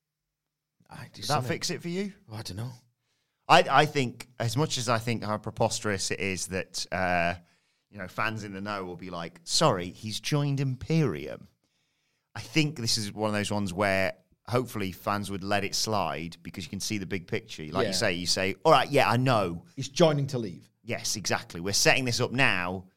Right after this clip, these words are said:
Speaker 2: to split him at the Rumble to say, "Right, then's when he fights." Like, long term, it's rather than just bringing him in and being like,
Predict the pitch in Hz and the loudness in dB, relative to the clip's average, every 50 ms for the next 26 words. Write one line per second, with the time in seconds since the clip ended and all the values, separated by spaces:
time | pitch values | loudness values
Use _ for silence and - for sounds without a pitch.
0 | _ _ - - - - - - - 147 147 - 104 113 113 113 110 - 113 - | _ _ -10 -6 -4 -4 -4 0 2 2 4 4 4 2 2 2 0 0 -4 -10
1 | - _ _ _ - 92 92 104 110 110 104 98 87 87 90 90 95 90 90 _ | -20 _ _ _ -18 -12 -8 -6 -4 -4 -4 -4 -6 -6 -8 -8 -10 -12 -16 _
2 | _ _ _ _ _ _ - - - - 110 104 98 98 98 101 107 110 104 95 | _ _ _ _ _ _ -10 -6 -4 -2 0 0 0 0 -2 0 0 2 2 2
3 | 85 - - - 87 - - 113 113 110 110 107 107 - 82 98 92 92 95 95 | 0 -2 -8 -16 -20 -10 -6 -4 -4 -4 -4 -6 -8 -8 -8 -8 -8 -8 -8 -8
4 | 92 87 85 87 - - - - _ 95 92 78 - - - _ _ _ - 95 | -8 -10 -12 -14 -18 -20 -20 -16 _ -10 -8 -8 -10 -12 -14 _ _ _ -14 -12
5 | 95 - - - - 107 127 131 139 135 120 - 117 107 101 98 98 98 98 101 | -12 -12 -14 -18 -12 -8 -6 -6 -6 -6 -8 -6 -6 -6 -4 -6 -8 -10 -12 -16
6 | 98 - - - - - _ _ _ _ _ _ - 127 131 131 127 131 120 120 | -16 -14 -14 -14 -14 -16 _ _ _ _ _ _ -6 -2 -2 -2 -2 -4 -6 -10
7 | - 120 123 135 127 117 117 117 120 113 107 110 101 98 110 110 107 101 104 98 | -10 -6 -4 -2 -2 -2 -2 0 0 -2 -2 -4 -4 -4 -4 -4 -4 -6 -6 -6
8 | 98 95 - - | -6 -6 -8 -12